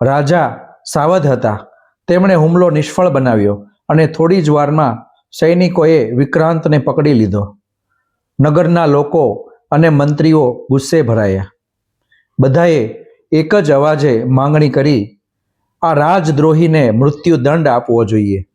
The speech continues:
બીજા દિવસે ભરેલા દરબારમાં વિક્રાંતને હાજર કરવામાં આવ્યો.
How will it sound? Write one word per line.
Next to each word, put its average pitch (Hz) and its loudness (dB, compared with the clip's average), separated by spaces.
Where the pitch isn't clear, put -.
બીજા 117 2
દિવસે 143 -2
ભરેલા 196 2
દરબારમાં 156 0
વિક્રાંતને 190 0
હાજર 147 0
કરવામાં 143 0
આવ્યો. 104 -4